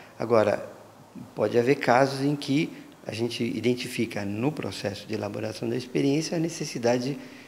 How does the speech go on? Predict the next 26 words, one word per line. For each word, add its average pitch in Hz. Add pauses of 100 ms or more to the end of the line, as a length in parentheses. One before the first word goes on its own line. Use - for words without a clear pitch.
(300)
de 127
um 135
acompanhamento 135
mais 139
específico, - (340)
de 104
uma, 110
de 107
um 113 (320)
tipo -
de 117
trabalho 113
mais 117
especializado. 127 (460)
Então, 123
sobre 127
isso, 113
a 127
gente 127
vai 120
cuidar 120
também 120
de 120
fazer 127
encaminhamentos 139
específicos 123